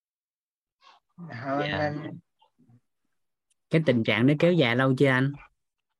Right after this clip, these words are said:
Speaker 1: À, hơi lâu quá, thầy ạ.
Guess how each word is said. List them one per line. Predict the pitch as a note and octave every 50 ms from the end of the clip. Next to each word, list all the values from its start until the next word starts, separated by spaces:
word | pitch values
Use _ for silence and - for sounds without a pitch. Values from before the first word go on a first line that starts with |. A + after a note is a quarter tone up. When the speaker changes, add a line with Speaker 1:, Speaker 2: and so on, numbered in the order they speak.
| _ _ _ _ _ _ _ _ _
Speaker 1:
À, | _ C3+ C3 C3 C3 B2+ B2 A#2+ A2+ A#2
hơi | B2 C3 D3 D3+ D3 D3 C#3 C3
lâu | B2 A#2 A2+ A2+ A#2 A#2+ B2 B2+
quá, | C#3 D3 D3+ D#3+ D#3 D3+ C#3+ C#3 C#3 C#3 C#3
thầy | C#3+ D3+ D3 D3 C#3+ C3
ạ. | A#2+ - -